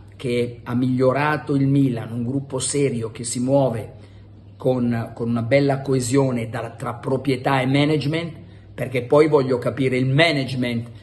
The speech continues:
che cosa pensa di In-, Investcorp e che cosa pensa degli americani, cioè quelli che sono sul mercato, parlo del quarto piano. Quindi in questo momento ecco che mi sono concentrato sul campionato,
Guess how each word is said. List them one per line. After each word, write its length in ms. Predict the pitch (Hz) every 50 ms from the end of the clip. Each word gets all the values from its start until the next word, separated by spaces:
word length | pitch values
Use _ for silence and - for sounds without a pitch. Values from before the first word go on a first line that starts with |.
| - -
che 160 | - 127 113
cosa 280 | - 131 120 117 120 110
pensa 460 | - 123 123 123 120 - - 117 113
di 180 | 110 113 113 - - -
In-, 300 | - 127 120 127 123 120
Investcorp 760 | - 147 143 139 139 139 139 139 - - 135 135 135 - - -
e 60 | 117
che 140 | 117 120 113
cosa 280 | 127 123 117 123 113
pensa 500 | - 123 120 120 117 - 123 113 113 - - - - - -
degli 280 | - 120 120 120 117 123
americani, 720 | 120 120 117 117 113 - - 147 139 127 120 113 110 -
cioè 240 | - 131 120 - -
quelli 340 | - 147 143 143 139 135 139
che 120 | - 123
sono 260 | 117 - 139 135 131
sul 200 | 117 - 135 127
mercato, 560 | 123 120 113 - - 147 143 127 - - - - - - - - - -
parlo 400 | - 131 131 135 135 143 139 127
del 240 | 120 123 117 117 -
quarto 400 | - 123 120 113 113 - 113 110
piano. 500 | - 147 156 131 107 - - - - - - - - - - - - - -
Quindi 600 | - 185 180 170 156 139 131 123 131 - - - -
in 200 | - - 147 139
questo 340 | 139 185 185 185 - - -
momento 600 | 190 208 208 208 220 220 220 - 233 - - -
ecco 380 | 170 170 156 160 - 165 156 143
che 420 | - 170 151 120 104 98 - - - - -
mi 120 | - 120 117
sono 280 | - - 131 123 120
concentrato 640 | 117 135 127 120 123 135 127 120 160 180 196 - 226
sul 220 | 165 - 202 175 -
campionato, 800 | 170 156 156 143 147 156 143 139 127 113 104 - - - -